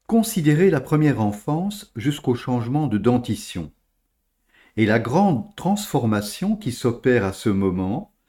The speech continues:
frappante pour tout observateur non prévenu,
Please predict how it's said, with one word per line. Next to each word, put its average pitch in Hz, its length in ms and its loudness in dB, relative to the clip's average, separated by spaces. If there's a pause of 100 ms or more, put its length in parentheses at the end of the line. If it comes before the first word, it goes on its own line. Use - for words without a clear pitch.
(320)
frappante - 800 -2
pour - 200 -12
tout 185 200 0
observateur 120 760 2
non 147 180 4
prévenu, 104 720 -2